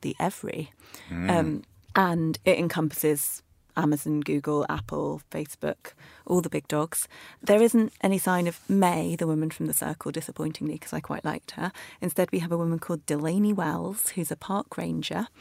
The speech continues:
Speaker 1: and she hates the way that the Every has taken over life. Um, they've kind of t-, destroyed her parents' organic food business, and for a long time she's resisted uploading everything to the internet. It's kind of Black Mirror territory where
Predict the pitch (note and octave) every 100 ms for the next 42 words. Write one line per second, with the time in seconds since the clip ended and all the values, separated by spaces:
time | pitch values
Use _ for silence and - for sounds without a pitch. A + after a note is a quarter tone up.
0 | - - - - E3+ D#3+ F3 C#3+ F#3 -
1 | - - D#3+ D#3+ E3 D#3 E3 - - D#3
2 | - _ - D#3+ D3+ D3 D#3 C#3+ D3+ -
3 | D3+ D3+ D#3 D#3 D3+ D3+ - E3+ - -
4 | - - - E3 D#3+ D#3 A#2+ - - D3+
5 | C#3+ - D3 C#3+ E3+ - D#3 - E3+ D#3+
6 | E3+ D#3+ E3 D#3 - - - D3+ - -
7 | F#3+ F3 F3 - E3+ E3+ E3+ - - -
8 | _ - F3+ E3 D#3 D3+ - - - -
9 | - - F#3+ F#3 F3 F3 - F#3+ E3+ D#3+
10 | F3+ - D3+ D3+ - D#3+ D3+ D3+ D3 C#3+
11 | D3 - D3 D3 D#3+ D#3 - E3+ D#3+ E3
12 | - - D#3+ D#3 D3+ D#3 D#3+ - - D#3+
13 | D3+ -